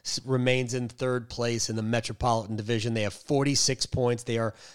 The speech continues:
twenty-two, eleven, and two. They are twelve, six,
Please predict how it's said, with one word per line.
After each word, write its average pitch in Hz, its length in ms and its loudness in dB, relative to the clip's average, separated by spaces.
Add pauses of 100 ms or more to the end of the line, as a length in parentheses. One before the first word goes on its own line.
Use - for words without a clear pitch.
twenty-two, 151 640 4
eleven, 131 380 2
and 123 140 0
two. 127 440 4 (320)
They 131 160 4
are 113 160 4 (100)
twelve, 180 720 4 (220)
six, - 680 2